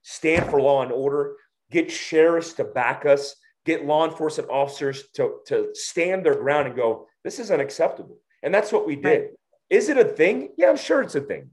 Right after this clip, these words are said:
Speaker 1: Like, just like leftist extremists is a thing, but is it, is it a pandemic? Is it s-, is it systemic? I,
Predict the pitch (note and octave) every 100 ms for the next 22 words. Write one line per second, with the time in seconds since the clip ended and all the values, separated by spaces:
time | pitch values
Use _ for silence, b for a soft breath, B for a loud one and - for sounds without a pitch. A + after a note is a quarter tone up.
0 | - F3+ F#3+ B B B - C4+ - -
1 | A3 G#3+ D#3 G3 - G3 - - C#3+ -
2 | - F3+ F#3 F3+ F3 F3 E3+ F#3 F#3+ F#3+
3 | _ _ _ E3+ E3 F#3 F3+ F3 E3+ D#3+
4 | D#3+ D3+ C#3 - C#3+ C#3+ C#3 C3 C3 F#3+
5 | F#3+ _ _ _ - D3+ D#3 - - -
6 | _ - C#3+ D#3+ - D3 - - D3+ F#3+
7 | G#3+ - - F#3